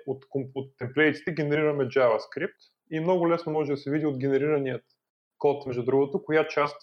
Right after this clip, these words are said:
от този JavaScript е отговорна за рисуване на компонента и коя част от този JavaScript е отговорна само за, за апдейтване на байдингите. И това, което се случва, е,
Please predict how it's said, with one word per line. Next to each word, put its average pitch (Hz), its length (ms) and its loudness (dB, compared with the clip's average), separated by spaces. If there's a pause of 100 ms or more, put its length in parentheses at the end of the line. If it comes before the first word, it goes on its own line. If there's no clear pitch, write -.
от 131 160 -6
този 127 180 4
JavaScript - 880 -2
е 127 40 2
отговорна 123 600 2
за 120 260 0 (420)
рисуване 123 460 0
на 113 120 -4
компонента 113 720 -6 (380)
и 143 100 -4
коя 156 240 0
част 151 280 0
от 120 100 -12
този 131 220 4
JavaScript 135 720 0
е 147 40 2
отговорна 131 500 2
само 139 300 -2
за, 127 400 2 (440)
за 131 140 -4
апдейтване 131 460 0
на 123 100 0
байдингите. 117 640 -2 (960)
И 147 120 -4
това, 180 160 0
което 180 160 2
се - 80 -10
случва, 214 520 -2 (220)
е, 165 320 0